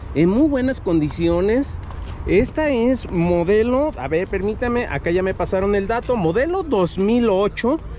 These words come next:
Estas son de cuatro cilindros. Miren el interior, en muy buenas condiciones. Es el original. El kilometraje,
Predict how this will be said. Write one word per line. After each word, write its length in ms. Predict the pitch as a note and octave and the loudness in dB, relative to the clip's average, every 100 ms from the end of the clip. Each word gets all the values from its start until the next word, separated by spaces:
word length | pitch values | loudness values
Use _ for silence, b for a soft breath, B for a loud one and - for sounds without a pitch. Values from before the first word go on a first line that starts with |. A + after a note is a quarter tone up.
| B | B
Estas 340 | C3 G3 - C4+ | -2 -2 -2 -4
son 240 | F#3+ F#3 | -2 -2
de 120 | G3+ | -4
cuatro 640 | G3 E3 D3 E3 F3+ G#3+ G3+ | -6 -4 -4 -4 -6 -6 -6
cilindros. 760 | - D3 C#3 D#3 E3+ F#3+ B3+ - B B | -2 -2 2 2 2 0 -4 -6 B B
Miren 320 | D3+ A#3 C4 | 0 2 0
el 100 | A#3+ | 0
interior, 760 | F#3 E3+ E3 D3+ D3 E3+ A3 C#4 - - | 0 0 0 -2 0 0 -2 -4 -8 -6
en 80 | C3+ | -2
muy 180 | E3+ B3 | 0 0
buenas 320 | A#3+ A#3+ F#3 | 0 -2 -2
condiciones. 840 | D#3+ D3 D3 D#3+ E3 G3 A3 G3 | 0 0 -2 0 0 0 -2 -2
Es 140 | F#3+ | -2
el 120 | F#3+ E3 | 0 2
original. 560 | C#3+ - D#3+ F3+ A3+ | 0 0 0 0 -2
El 120 | - D#3+ | -4 -4
kilometraje, 720 | G3+ A3 A#3 D4 D#4 D4+ A#3 | -2 0 -2 -2 -4 -2 -4